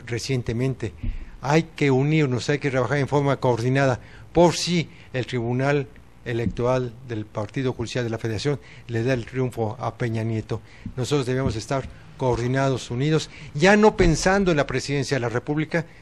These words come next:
sino pensando en lo que se viene. El próximo año habrá ca-,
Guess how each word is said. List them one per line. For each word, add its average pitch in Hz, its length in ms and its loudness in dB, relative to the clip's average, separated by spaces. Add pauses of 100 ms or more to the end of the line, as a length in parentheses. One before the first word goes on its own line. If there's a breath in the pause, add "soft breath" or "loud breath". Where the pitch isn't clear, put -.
sino 127 380 0
pensando 160 580 2 (220 loud breath)
en 120 120 0
lo 120 140 0
que 120 80 -2
se 127 160 0
viene. 123 340 0 (360 loud breath)
El 117 100 -4
próximo 160 440 4
año 196 260 4 (260 loud breath)
habrá 131 300 0
ca-, 127 160 -2